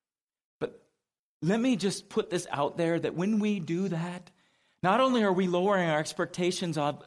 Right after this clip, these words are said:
of what he will do, but when we do that, we lower our expectations in prayer, and then consequently, we do lower what he will do. He does less because we expect less.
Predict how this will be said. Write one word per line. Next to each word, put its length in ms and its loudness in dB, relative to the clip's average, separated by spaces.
of 240 -4
what 140 0
he 220 -6
will 280 2
do, 360 -4
but 160 2
when 140 2
we 120 2
do 220 0
that, 180 2
we 140 -2
lower 240 2
our 80 2
expectations 760 -2
in 100 -2
prayer, 480 0
and 100 0
then 100 0
consequently, 760 -2
we 180 0
do 380 -4
lower 520 0
what 160 -6
he 100 -4
will 140 -6
do. 280 -8
He 160 4
does 380 0
less 580 -2
because 320 -2
we 160 0
expect 680 -6
less. 480 -4